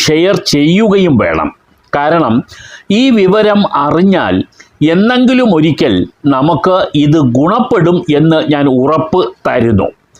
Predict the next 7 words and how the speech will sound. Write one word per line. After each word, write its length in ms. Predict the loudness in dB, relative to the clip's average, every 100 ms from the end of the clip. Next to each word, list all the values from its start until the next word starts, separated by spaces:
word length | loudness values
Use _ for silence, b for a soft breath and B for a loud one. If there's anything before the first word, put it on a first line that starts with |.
| B B B _
പക്ഷേ 260 | -4 0 0 0 -4 B -4 -2
ഈ 40 | 0 -2 -4 -10 _ 0
വിവരിക്കുന്ന 640 | 2 2 0 0 0 0 0 -4 -4 -2
സംഭവം 420 | 0 0 0 -2 -4 b b -4
നമ്മുടെ 220 | 0 2 2
ജീവിതത്തിൽ 420 | 2 2 0 0 2
ഉണ്ടാകാതിരിക്കട്ടെ, 1160 | 2 2 2 2 0 2 2 2 0 -2 -2